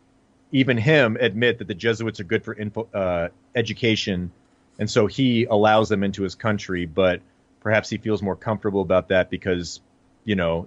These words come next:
they, they have no <laughs> jurisdiction anymore, and they're kind of at the mercy. Uh, and then Catherine the Great also lets them in, and, um, you know, ironically, uh, the,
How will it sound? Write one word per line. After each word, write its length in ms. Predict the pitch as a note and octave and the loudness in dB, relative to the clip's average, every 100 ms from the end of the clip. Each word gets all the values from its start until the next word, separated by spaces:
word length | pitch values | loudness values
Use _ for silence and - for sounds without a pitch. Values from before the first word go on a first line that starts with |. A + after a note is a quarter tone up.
| G#2 | 0
they, 200 | A#2 A#2 | 2 4
they 160 | A2 A#2 | 4 2
have 240 | B2 A#2 | 2 0
no 320 | A#2 A2+ D3+ - - - | -2 -2 -2 -6 -14 -20
<laughs> 240 | - - | -20 -20
jurisdiction 680 | A2 C#3 C#3 - E3 - D3+ | -2 2 2 2 -2 0 -2
anymore, 520 | C3 B2+ A#2 A2+ A2+ | 0 0 0 2 2
and 140 | A2 G#2+ | 2 0
they're 120 | G#2+ | -2
kind 200 | B2+ A2 | 0 0
of 120 | G#2 | 2
at 100 | G#2 | 0
the 60 | G2+ | -2
mercy. 600 | F#2+ G#2+ G#2 - F2 E2+ _ _ _ - | -4 -4 -4 -6 -8 -8 _ _ _ -2
Uh, 220 | F2+ F2+ | 2 4
and 160 | A2 A#2 | 4 2
then 100 | A#2 | 2
Catherine 380 | C3 B2 A#2 A2 | 4 2 2 -4
the 80 | |
Great 300 | G2 G#2 G#2 | -2 0 0
also 300 | G#2 G2+ - | 0 -2 -2
lets 220 | G2+ G2 - | -2 -2 -4
them 180 | F#2+ F#2+ | -6 -2
in, 340 | F#2+ F#2 F2+ - _ _ _ _ - | -2 -2 -6 -10 _ _ _ _ -4
and, 440 | G2+ G2 F#2 F2+ - | 0 2 2 -2 -2
um, 560 | G2 F2 F2 E2 D#2 D#2 _ _ _ _ | 0 2 0 -2 -8 -12 _ _ _ _
you 80 | G#2+ | 0
know, 100 | F#2+ | 2
ironically, 840 | F#2 F#2+ B2+ C3+ A2+ F#2+ F2+ F2 - _ _ _ _ _ _ - | 2 4 4 2 0 -4 -4 -4 -10 _ _ _ _ _ _ -6
uh, 320 | G2 F2 E2+ | -2 0 -2
the, 400 | E2 F#2+ F2 E2+ | -2 -2 -2 -4